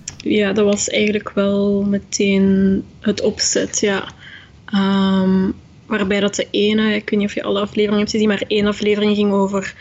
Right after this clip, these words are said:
een vrouw die de moordenaars van haar zus en broers ontmoette. Wel natuurlijk, eh,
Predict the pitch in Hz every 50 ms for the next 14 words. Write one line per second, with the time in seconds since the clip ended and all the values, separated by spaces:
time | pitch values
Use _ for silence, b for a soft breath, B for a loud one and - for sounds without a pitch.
0 | B B B B B B B - 208 185 196 196 190 202 208 196 196 202 190 190
1 | 185 190 196 196 202 208 208 202 196 196 202 - - - 196 190 190 185 190 202
2 | - - 196 185 185 185 208 214 220 226 220 202 196 - - 214 202 202 - -
3 | 220 220 233 240 240 B B B B B B - - 196 202 196 202 202 202 202
4 | 196 196 196 190 - - - - - - - b b b b b b - - -
5 | - - - 214 196 196 196 202 196 - - - - - 190 190 185 185 185 185
6 | 180 180 180 180